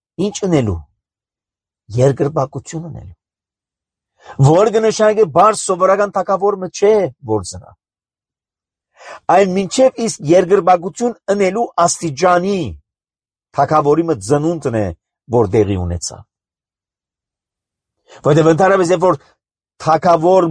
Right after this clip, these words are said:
մը կծնի, տեսեք, զգուշը լանք, հոս է նրբությունը։ Սիրեներ, մենք թագավոր չենք ծնիր։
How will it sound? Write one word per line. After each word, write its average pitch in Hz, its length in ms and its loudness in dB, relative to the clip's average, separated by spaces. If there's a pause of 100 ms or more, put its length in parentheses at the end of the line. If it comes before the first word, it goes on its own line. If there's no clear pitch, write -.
մը 180 220 2 (160)
կծնի, 147 600 -4
տեսեք, 151 440 0 (120)
զգուշը - 400 -4
լանք, 123 280 0 (1300)
հոս 190 200 2
է 208 80 4
նրբությունը։ 135 680 -2 (1120)
Սիրեներ, 190 640 2 (400)
մենք 185 380 0
թագավոր 185 540 2
չենք 190 380 -4
ծնիր։ 120 480 -6